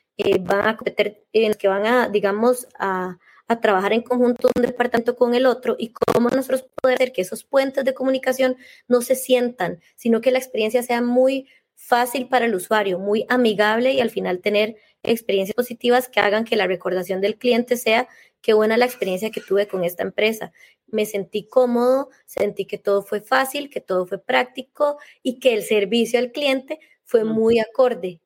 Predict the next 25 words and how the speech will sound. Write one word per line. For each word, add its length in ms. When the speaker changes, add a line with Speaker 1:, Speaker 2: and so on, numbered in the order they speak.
Speaker 1:
siempre 540
fue 220
lineal", 580
¿verdad? 320
Que 120
eso 140
es 80
uno 160
de 120
los 200
retos 300
más 180
importantes 540
cuando 380
uno, 540
eh, 240
trabaja 420
con 260
departam-, 540
con 340
múltiples 460
departamentos, 720
¿verdad? 340
Speaker 2:
Ujú. 360
Speaker 1:
Sí. 140